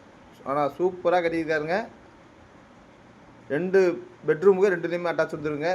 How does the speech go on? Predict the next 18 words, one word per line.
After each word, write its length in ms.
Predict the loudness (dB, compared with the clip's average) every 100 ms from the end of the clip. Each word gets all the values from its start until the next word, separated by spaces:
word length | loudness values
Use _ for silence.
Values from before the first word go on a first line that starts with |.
| -2
ரெண்டு 220 | -4 -4 -6
சென்ட்ல 240 | -6 -2 -2
அந்த 220 | -2 -4 -2
மாதிரி 160 | -4 -2
அருமையா 360 | -2 -4 -4 -4 -2
பிளான் 200 | -4 -4 -10 -12
போட்டு 200 | -6 -6 -6
கட்டியிருக்காருங்க. 560 | -8 -8 -6 -6 -4 -6 -8 -14 -20 -20 -20 -20 -20 -20 -20 -20 -20 -20 -20 -20 -20 -20 -20 -20 -20 -20 -20 -20 -4
பஸ் 180 | 0 0
ஸ்டாப்லேருந்து 520 | 2 2 2 0 2 2
நடந்து 200 | 0 2
போற 140 | 2 2
தூரத்துல 340 | 2 -2 -4 -2
தாங்க 160 | -4 -4
இந்த 100 | -4
வீடு 140 | -2 -2
அமைஞ்சிருக்கு. 460 | -2 -2 -2 -2 -4 -4 -12 -20 -20 -10
நம்ம 180 | -6 -6